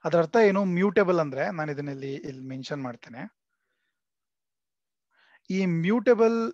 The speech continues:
ಇಮ್ಯೂಟಬಲ್ ಇದನ್ನ ನಾನು ಯಾಕೆ ಸ್ಟ್ರೆಸ್ ಮಾಡ್ತಿದ್ದೀನಿ ಅಂತ ನಿಮ್ಗೆ, ಆ, ಸ್ಲೋ ಗೊತ್ತಾಗ್ತಾ ಹೋಗುತ್ತೆ. So ಮ್ಯೂಟಬಲ್ ಅಂದ್ರೆ ಏನು? ನಾನು ಇಲ್ಲಿ ಒಂದ್ ಸಲ ವೇರಿಯೇಬಲ್ ನ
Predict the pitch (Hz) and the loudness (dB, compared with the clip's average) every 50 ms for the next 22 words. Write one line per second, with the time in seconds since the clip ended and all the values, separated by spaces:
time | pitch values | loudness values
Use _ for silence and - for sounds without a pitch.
0 | - - 190 170 185 196 202 214 214 208 - 214 196 190 196 196 196 196 196 - | -8 -6 -4 -2 0 0 2 2 2 2 2 0 2 2 0 0 0 -2 -4 -6
1 | - _ _ _ _ _ - 156 165 165 160 160 156 147 151 170 180 - - - | -10 _ _ _ _ _ -8 -6 -4 -4 -4 -4 -4 -2 -2 -2 -2 -2 -2 -4
2 | 160 147 - 165 156 151 131 165 151 143 139 139 139 135 131 151 143 139 139 139 | -4 -4 -4 -6 -8 -6 -8 -8 -10 -8 -8 -8 -10 -8 -10 -10 -10 -10 -12 -12
3 | 135 - - 151 143 139 135 - - - 156 147 147 147 143 135 139 123 143 139 | -14 -10 -8 -6 -6 -6 -6 -8 -14 -6 -2 0 2 2 0 -2 -2 -4 -4 -6
4 | 135 _ - 127 123 127 123 - 139 185 254 - - - - - - - _ - | -6 _ -8 -8 -8 -10 -10 -8 -8 -8 -8 -10 -16 -20 -20 -20 -20 -20 _ -4
5 | - 220 202 190 180 190 240 294 254 320 320 285 269 247 240 226 233 220 196 180 | -2 0 0 2 2 2 2 2 2 2 0 2 2 2 2 2 2 2 2 0
6 | 165 143 151 202 202 175 185 185 190 185 175 180 175 156 147 170 208 233 254 233 | -2 -6 -8 -8 -8 -6 -6 -6 -6 -6 -6 -8 -8 -4 -4 -4 -2 -2 -4 -4
7 | - 233 226 233 233 226 196 156 160 180 190 202 202 196 175 190 196 196 196 190 | -4 -4 -2 0 -2 -2 -2 -2 -4 -2 0 0 -2 -2 -2 -2 -4 -4 -4 -4